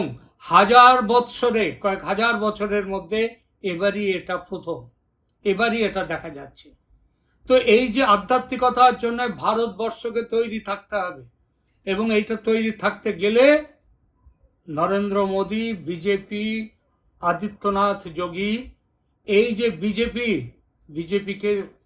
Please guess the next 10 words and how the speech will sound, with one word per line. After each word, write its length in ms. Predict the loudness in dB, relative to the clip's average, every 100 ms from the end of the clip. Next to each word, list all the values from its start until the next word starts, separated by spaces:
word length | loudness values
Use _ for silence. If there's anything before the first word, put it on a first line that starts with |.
| _
শক্তিশালী 640 | -8 -8 -6 -12 -8 -6 -6
করতে 320 | -12 -18 -20
হবে। 200 | -20 _ _ _ _ _ _ _ _ -8 -4
আরএসএস, 520 | -4 -6 -6 -6 -8 -14 _ -10
বিজেপি 400 | -10 -8 -8 -8 -8 -12
think 200 | -12 -12 -4
ট্যাঙ্ক, 300 | -2 -2 -4 -12 _ _ _ _ _ _ _ _ 2
তাদের 380 | 4 6 4 4
যে 120 | -2
ধারণা, 460 | 0 0 -2 0